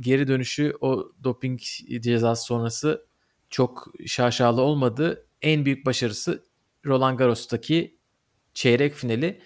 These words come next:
ki dördüncü turda Serena'nın maçtan çekildiğini söylemek lazım.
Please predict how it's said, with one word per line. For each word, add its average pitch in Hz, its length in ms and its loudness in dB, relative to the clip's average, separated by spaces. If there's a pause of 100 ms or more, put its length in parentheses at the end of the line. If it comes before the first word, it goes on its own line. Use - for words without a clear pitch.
(400)
ki 160 420 2
dördüncü 139 400 2
turda 135 220 -2
Serena'nın 131 600 0
maçtan 135 400 -2
çekildiğini 117 760 -4 (180)
söylemek 104 520 -4
lazım. 101 340 -6